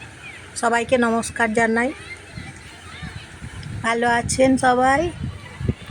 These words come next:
এই যে পার্কে এসেছি, দেখতে পাচ্ছেন এখানে পার্কে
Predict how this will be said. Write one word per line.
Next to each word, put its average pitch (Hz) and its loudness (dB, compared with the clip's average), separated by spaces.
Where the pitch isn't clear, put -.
এই 285 4
যে 262 2
পার্কে 247 0
এসেছি, 254 2
দেখতে 247 2
পাচ্ছেন 247 2
এখানে 247 2
পার্কে 240 2